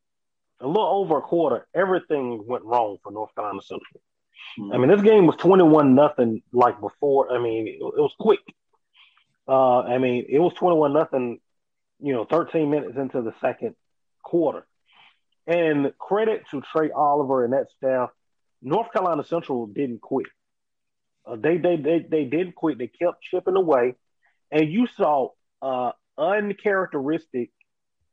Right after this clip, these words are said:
Speaker 1: disciplinary penalties by Norfolk State, which really flipped that ball game, particularly late in the fourth quarter, as well as in overtime. You had a personal foul penalty that forced them to start from the forty-yard line. You had a personal foul,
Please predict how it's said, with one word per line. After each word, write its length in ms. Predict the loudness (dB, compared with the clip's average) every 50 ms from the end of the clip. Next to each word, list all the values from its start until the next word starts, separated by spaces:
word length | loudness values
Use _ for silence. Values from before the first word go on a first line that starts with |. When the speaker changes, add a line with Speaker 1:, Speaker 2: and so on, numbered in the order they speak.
| _ _ _ _ _ _ _ _ _ -20 -20 -12 -6
Speaker 1:
disciplinary 800 | -4 -4 -4 -4 -2 0 0 2 4 4 4 2 2 0 -2 -4 -8 _ -4
penalties 460 | -2 0 0 0 -2 -2 -4 -4 -4
by 160 | -4 -2 -2
Norfolk 440 | 0 0 -2 -2 -2 -4 -6 -6 -8
State, 340 | _ _ -4 -4 -4 -6 -10 _ _ _ _ _ _ _ _
which 220 | -6 -6 -6 -6 -6
really 340 | -4 -2 0 0 0 0 -2
flipped 380 | -4 -4 -2 -2 -2 0 0
that 160 | 0 0 2
ball 280 | 2 2 2 2 2 2
game, 300 | 2 0 0 -2 -4 -8
particularly 640 | -12 -16 -8 -6 -4 -2 0 0 2 2 2 2 2
late 380 | 0 0 0 0 0 -2 -4 -6
in 80 | -6
the 80 | -6 -6
fourth 300 | -4 -4 -6 -6 -6 -6
quarter, 420 | _ -2 -2 0 0 0 -2 -4 _ _ _ _ _ _ _ _ -2
as 200 | 0 0 0 0
well 260 | 0 2 4 4 4
as 80 | 2 2
in 120 | 2 4
overtime. 540 | 4 4 2 2 0 2 0 0 0 -2 -6 -12 _ _ _ _
You 80 | -4 -2
had 60 | -2
a 40 | -2
personal 380 | -2 -2 -2 0 0 -2 -2 0
foul 300 | 0 0 0 0 -2 -2
penalty 320 | -2 -2 -2 0 0 0 0
that 180 | 0 -2 -4 _
forced 200 | -8 -8 -8 -8
them 120 | -10 -10 -10
to 60 | -8
start 280 | -4 0 0 0 0
from 100 | -2 -6
the 60 | -12 -8
forty-yard 560 | _ -2 -2 0 0 2 2 2 2 2 2
line. 240 | 0 -2 -4 -6 -12 _ _ _ _ _ _
You 140 | -2 0 0
had 80 | 0
a 20 | 0
personal 380 | 0 0 0 0 0 -2 -2
foul, 340 | 0 0 0 0 0 -2 -4